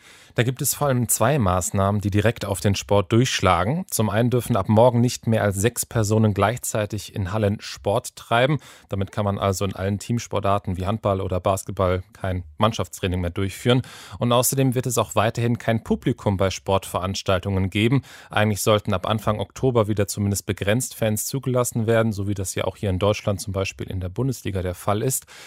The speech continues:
Aber diese Pläne werden jetzt erstmal nicht umgesetzt, bis Ende des Jahres, vielleicht sogar den ganzen Winter durch.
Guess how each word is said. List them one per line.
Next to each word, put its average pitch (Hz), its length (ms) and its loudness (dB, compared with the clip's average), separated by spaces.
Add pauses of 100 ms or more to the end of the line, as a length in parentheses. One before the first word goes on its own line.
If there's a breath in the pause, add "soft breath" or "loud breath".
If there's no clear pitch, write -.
(140)
Aber 104 200 -2
diese 104 200 -2
Pläne 98 400 0
werden 101 240 4
jetzt - 180 -4
erstmal 101 480 0
nicht 107 400 0
umgesetzt, 92 680 -4
bis 107 180 -4
Ende 107 240 -2
des 95 200 -8
Jahres, 95 360 -2
vielleicht 92 320 -4
sogar 90 320 -4
den 90 200 -8
ganzen 90 360 -6
Winter 95 240 -6
durch. - 400 -20